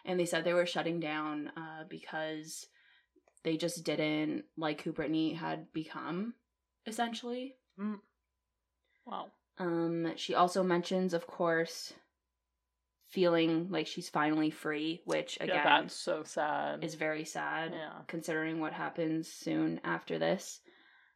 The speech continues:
Speaker 1: And, I mean, it's, it's pretty clear to me that she's really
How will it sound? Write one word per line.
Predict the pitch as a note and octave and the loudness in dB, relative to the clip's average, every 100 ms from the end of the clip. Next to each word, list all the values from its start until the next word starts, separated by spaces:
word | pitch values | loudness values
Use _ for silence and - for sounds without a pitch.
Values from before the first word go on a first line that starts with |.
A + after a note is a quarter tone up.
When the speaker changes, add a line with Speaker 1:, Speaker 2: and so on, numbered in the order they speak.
| _ - | _ -2
Speaker 1:
And, | F3 E3+ E3+ E3+ E3+ E3+ F3 F3 - _ - | 2 4 4 2 0 0 -2 -4 -8 _ -2
I | F3+ | 0
mean, | F#3 F#3 | 2 0
it's, | F3+ - - | -2 -10 -6
it's | G3 - | -6 0
pretty | C#4 C4 | 0 2
clear | G#3+ F#3+ | 2 0
to | F#3+ | 2
me | E3+ E3 | 2 4
that | D#3 - | 2 0
she's | - D#3+ D#3+ | -2 -4 -4
really | D#3 D#3+ D#3 D#3 D3 D#3 | -2 0 0 0 0 -4